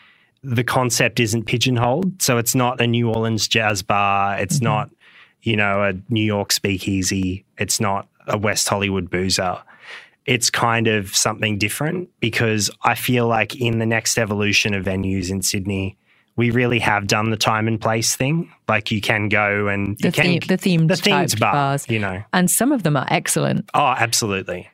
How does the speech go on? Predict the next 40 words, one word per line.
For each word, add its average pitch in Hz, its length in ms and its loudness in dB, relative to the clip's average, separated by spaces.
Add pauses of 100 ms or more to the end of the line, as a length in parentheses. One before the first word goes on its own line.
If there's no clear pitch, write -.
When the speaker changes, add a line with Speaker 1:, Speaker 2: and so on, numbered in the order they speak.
(140)
Speaker 1:
Absolutely. 101 440 -4
Speaker 2:
But 185 100 2
Speaker 1:
But - 20 4
Speaker 2:
I 190 140 4
Speaker 1:
we 165 60 2
kind 160 120 4
Speaker 2:
agree 147 60 2
Speaker 1:
of 139 60 2
Speaker 2:
with 131 60 2
Speaker 1:
wanted 120 120 2
Speaker 2:
you. 135 80 2
Speaker 1:
to 139 40 2
Speaker 2:
We 143 40 2
Speaker 1:
do 143 100 0
Speaker 2:
don't - 40 4
need 139 60 0
Speaker 1:
something 135 200 2
Speaker 2:
to 104 100 -2
do - 160 -2
that. - 260 -2
Speaker 1:
different. 165 240 0
Speaker 2:
Mm-hmm. 156 160 0
Speaker 1:
Yeah. 98 260 0 (420)
Just 160 180 2
something 131 280 2
new 113 180 2
and 104 120 -2
different. 95 480 -6
So 113 180 0
we, 113 240 0 (480)
we 139 100 2
took - 220 0
at 123 160 2
it 107 240 -2
from 117 240 -2
more 110 280 2
of 107 80 0
a 107 80 0
philosophical 117 800 -2
angle 117 500 0